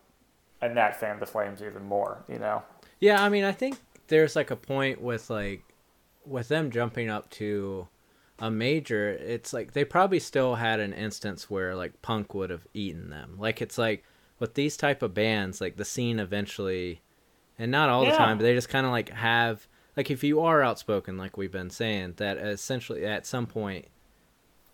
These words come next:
Speaker 2: like, it will eat you. And this is
Speaker 1: Yeah.
Speaker 2: Yeah, and I, I don't wanna, like, mince words and make it sound like I'm going into, like, a cancel culture rant or
Speaker 1: Sure.
Speaker 2: something.
Speaker 1: Yeah.
Speaker 2: But, you know, so, uh, it's just, it always felt that way for Against Me, like, even early on.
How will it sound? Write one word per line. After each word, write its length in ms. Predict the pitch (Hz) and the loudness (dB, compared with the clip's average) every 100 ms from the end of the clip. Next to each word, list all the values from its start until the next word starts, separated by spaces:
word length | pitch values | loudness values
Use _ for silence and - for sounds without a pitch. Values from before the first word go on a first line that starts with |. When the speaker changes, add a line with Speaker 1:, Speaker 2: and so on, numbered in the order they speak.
| _ - | _ -12
Speaker 2:
like, 260 | 80 78 - _ 64 80 87 95 | -10 -10 -12 _ -16 -14 -14 -6
it 120 | 131 | -2
will 260 | 123 123 110 | 2 4 2
eat 180 | 117 104 | 0 -6
you. 220 | 90 78 | -10 -8
And 160 | 107 135 | 0 2
this 200 | 147 - | 4 4
is 180 | 123 - | 2 6
Speaker 1:
Yeah. 380 | 151 262 247 - - | 10 10 10 2 -6
Speaker 2:
Yeah, 300 | 143 127 117 | 4 6 6
and 100 | 127 | 6
I, 160 | 139 135 | 4 4
I 140 | 131 131 | 4 4
don't 220 | 147 127 | 4 2
wanna, 180 | 127 113 | 0 0
like, 180 | 110 | 0
mince 340 | 101 110 107 - | 0 -2 -2 0
words 280 | 101 101 98 | 2 2 -2
and 120 | 90 | -4
make 200 | 95 - | -4 -2
it 240 | 90 - | -4 -4
sound 280 | - 95 95 | -4 -2 -2
like 160 | 90 92 | -4 -6
I'm 160 | 90 | -6
going 260 | 90 87 87 | -6 -6 -6
into, 260 | 87 - | -10 -8
like, 200 | 87 87 | -6 -6
a 40 | 78 | -10
cancel 440 | - 113 104 101 | -6 -6 -4 -8
culture 420 | 85 95 90 92 | -8 -8 -6 -6
rant 340 | 82 87 87 87 | -4 -4 -4 -6
or 60 | |
Speaker 1:
Sure. 180 | 85 98 | -6 -2
Speaker 2:
something. 260 | 107 117 90 - - - _ | 2 2 0 -12 -20 -20 _
Speaker 1:
Yeah. 300 | - 135 113 | 6 6 6
Speaker 2:
But, 80 | - - - - | 2 -14 -14 -2
you 120 | 113 | 0
know, 180 | 104 107 | 0 0
so, 360 | - 110 104 | 2 4 2
uh, 500 | - 110 107 104 98 98 - _ _ _ _ - | 2 2 2 2 -2 -6 -18 _ _ _ _ 0
it's 180 | 160 - | 2 6
just, 180 | 175 | 6
it 140 | 143 151 | 6 8
always 320 | 160 170 143 | 8 8 6
felt 400 | 151 147 78 87 | 4 4 2 -2
that 240 | 123 113 104 | 2 2 4
way 260 | 110 107 | 4 2
for 180 | - 110 | 2 0
Against 320 | 98 110 - | 0 -2 -2
Me, 180 | 117 113 | -2 0
like, 160 | 101 110 | -2 -2
even 260 | 117 113 | -4 -2
early 380 | 101 104 101 90 | -4 -2 -2 -2
on. 380 | 95 101 85 - | -2 -4 -6 -12